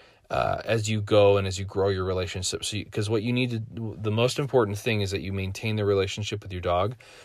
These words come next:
so that they know they can trust you. And the more that you teach 'em, the more your bond will grow. So for just a small price more, you get the, the additional newsletter. Um,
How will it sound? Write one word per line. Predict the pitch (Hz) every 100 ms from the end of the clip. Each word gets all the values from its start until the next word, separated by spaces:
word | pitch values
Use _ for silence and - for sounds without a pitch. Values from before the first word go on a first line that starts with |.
| -
so | -
that | 160 151
they | 151
know | 147
they | 147
can | 139
trust | 127 160 156 -
you. | 101 101
And | 101
the | 107
more | 107 110
that | 104
you | 98
teach | - 127 -
'em, | 147 147
the | 110
more | 101 95
your | 95
bond | 92 90 87
will |
grow. | 90 - -
So | - - 95 101 - - - _
for | - 120
just | 117 117
a |
small | 113 131 120
price | 120 131 127
more, | 135 139 175
you | 110 107
get | 101 98
the, | 101 101 101 98 95 - -
the | 69 95 98
additional | 98 98 - 90
newsletter. | 90 90 90 - - - _ - - - - _ -
Um, | 101 92 90 90